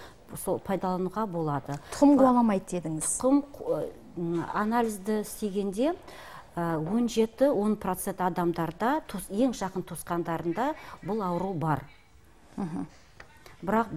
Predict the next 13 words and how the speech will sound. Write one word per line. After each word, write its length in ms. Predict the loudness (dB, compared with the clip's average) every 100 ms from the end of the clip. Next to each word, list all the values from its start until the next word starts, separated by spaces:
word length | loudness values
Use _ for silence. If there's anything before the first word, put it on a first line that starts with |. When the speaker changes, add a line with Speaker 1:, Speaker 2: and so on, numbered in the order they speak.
| -4 4
Speaker 1:
бәрінен 460 | 6 6 4 0
де, 140 | 2 0
ә, 560 | 0 -2 0 2 2 -2
тұқым 260 | -6 -6 -4
қуалай-, 400 | -4 -2 -2 -2 -8 -4
қуалайды 440 | -2 0 -2 0
деп 180 | -2 -2
айтуға 440 | -4 -4 -6 -8 -8 -10 -20 -20 -20 -20 -12
болмайды. 640 | -8 -6 -4 -6 -8 -12 -14 -16 -20 -18 -16 -18 -14
Speaker 2:
Рахмет. 440 | -12 -4 -4 -4 -12 -20 -20 -20 -20 -20 -16 -10
А, 580 | -8 -8 -8 -10 -12 -14 -6
Лейла 260 | -2 0 -2
ханым 320 | -4 -6 -6